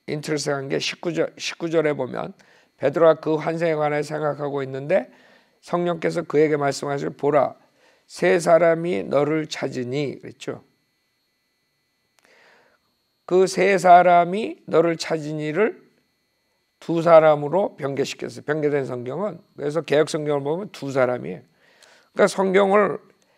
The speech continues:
이상하게 모순되게 만들어 버렸어요. 그 이유는 여러 가지가 있겠지만, 첫째, 여기서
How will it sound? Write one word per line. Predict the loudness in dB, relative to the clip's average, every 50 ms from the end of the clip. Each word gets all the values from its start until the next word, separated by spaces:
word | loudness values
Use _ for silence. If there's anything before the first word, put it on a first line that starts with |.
| _ _ _ -12
이상하게 | -10 -6 -2 -2 -2 -2 -2 -2 -2 -2 -2 -2
모순되게 | -2 -4 -4 -4 -4 -6 -4 -4 -2 -2 -4
만들어 | -4 -6 -8 -10 -10 -12 -12
버렸어요. | _ -16 -20 -20 -20 -20 _ _ _ _ _ _ _ _ _ _ _ _ _ _ _ _ _ _ _ _ _ _ _ _ _ -2
그 | 2 2 4 4
이유는 | 2 0 2 2 2 2 2 0 -2 -2 -4 -10 -12 -14 _ _ _ _ _ _ _ _ _ _ _ _ _ _ 4
여러 | 6 8 10 10
가지가 | 10 8 6 6 6 4
있겠지만, | 4 4 2 -2 -6 -4 -4 -6 -6 -6 -6 -4
첫째, | -4 -4 -4 -2 0 0 0 0 -2 -4 _ _ _ _ _ _ _ _ _ _ _ _ _ _ _ _ _ _ _ _ _ _ _ _ -20 -20 _ _ _ _ _ _ _ _ -4
여기서 | -2 -2 0 2 4 6 6 6 4 2